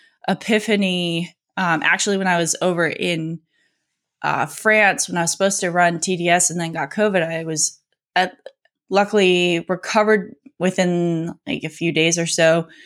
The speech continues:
um, like, four or five days, where I could just go out and hike a lot. And I just spent probably, like, an eight-hour hike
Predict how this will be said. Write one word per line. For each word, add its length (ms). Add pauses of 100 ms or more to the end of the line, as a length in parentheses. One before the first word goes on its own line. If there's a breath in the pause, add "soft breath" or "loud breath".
(360 loud breath)
um, 500 (580)
like, 140
four 160
or 60
five 200
days, 220
where 80
I 60
could 120
just 180
go 100
out 160
and 80
hike 300
a 40
lot. 240
And 80
I 120
just 220
spent 500 (920 soft breath)
probably, 280
like, 160
an 160
eight-hour 640 (260 loud breath)
hike 680